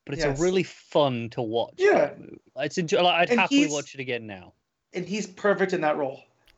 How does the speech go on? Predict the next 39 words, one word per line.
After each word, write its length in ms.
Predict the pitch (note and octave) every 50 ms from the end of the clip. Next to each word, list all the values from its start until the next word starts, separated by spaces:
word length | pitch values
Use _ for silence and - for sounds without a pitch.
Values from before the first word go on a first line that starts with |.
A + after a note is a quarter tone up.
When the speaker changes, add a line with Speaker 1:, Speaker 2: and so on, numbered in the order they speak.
| _ _ _ _ _
Speaker 2:
He's 200 | - F3+ F3+ F#3
perfect 460 | F#3 - - G3 G3 F#3+ A3 G#3+ F#3
as 100 | G3+ F3+
that 220 | F#3 F#3 F#3 F#3
actor 680 | F3 F3 F3 F3 - F#3+ F#3 E3+ E3 E3 D#3+ - - _ _ _ _
in 120 | F3 D#3+
a 40 | D3+
bad 180 | D3 D3 C#3+ C#3
movie. 360 | C#3 C3 A#2+ B2 B2 B2 B2 - _ _ _ _ _ _
Speaker 1:
Yeah. 160 | - A#2 A#2
Speaker 2:
You 60 | D3+ D3
know? 240 | D3 D3 D#3+ D#3 - _ _ _ _ _ _ _ _
Yeah. 260 | - - - - - - _ _ _ _ _ _ _ _ _ _
So 180 | _ - C3 C3
Speaker 1:
Feel 120 | B2+ C3
the 60 | C3 C3+
same 180 | - F#3 E3
about 220 | D#3+ D3+ C#3+ C3+ C3
Robin 260 | C3+ C3+ B2+ B2 A#2
Hood 220 | A#2 A#2+ A2+ G#2 -
from 180 | - - A2+ A2
last 280 | A2 G#2+ G#2 - -
year 120 | A#2+ G#2+ G2+
if 80 | G2
you 60 | -
didn't 180 | G#2 G#2 G#2 G#2
see 120 | - - A2
that 160 | G#2 G2+ G2+ C#3+
yet. 40 | C#3 C3+ C3+ C3+
Speaker 2:
Yeah, 340 | C3+ C3+ C#3 C#3 C#3 C#3 C#3
that 200 | C3+ D#3+ E3+ F#3
one 180 | G#3+ G#3+ G#3+ G#3+
looked 200 | G#3+ G3+ G3+ G3+
a 60 | F#3+
little 180 | F3+ E3+ E3+ D#3
bit 140 | D#3+ D#3+ -
too 120 | - D3+
f-, 260 | C#3 - - - - _ _ _ _ _ _ -
uh, 420 | - C#3+ C3+ C3+ - D#3 - E2